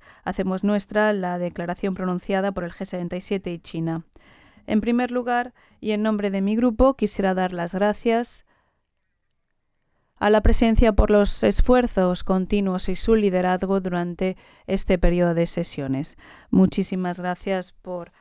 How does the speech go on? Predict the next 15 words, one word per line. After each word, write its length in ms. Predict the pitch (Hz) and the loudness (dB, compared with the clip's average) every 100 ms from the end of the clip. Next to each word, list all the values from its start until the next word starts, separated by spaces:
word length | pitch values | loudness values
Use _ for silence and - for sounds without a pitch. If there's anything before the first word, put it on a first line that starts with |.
| _ | _
su 180 | _ 214 | _ -8
trabajo 380 | 202 185 185 196 | -6 -6 -6 -8
durante 300 | 185 180 180 | -8 -10 -12
las 140 | 185 | -14
consultas 520 | - 190 202 190 180 | -14 -12 -10 -10 -12
oficiosas. 640 | 175 175 165 165 165 170 - | -14 -18 -18 -18 -18 -20 -18
También 400 | 175 175 190 185 | -16 -14 -12 -12
le 60 | |
agradecemos 580 | 175 175 180 214 220 220 | -12 -14 -12 -10 -8 -10
que 80 | - | -12
haya 140 | 175 | -16
cooperado 600 | 175 175 175 180 196 202 | -14 -14 -12 -6 -4 -4
con 160 | 202 175 | -6 -10
distintos 520 | 175 - 233 220 202 | -12 -10 -8 -8 -8
órganos 480 | 190 190 190 196 196 | -8 -6 -6 -6 -10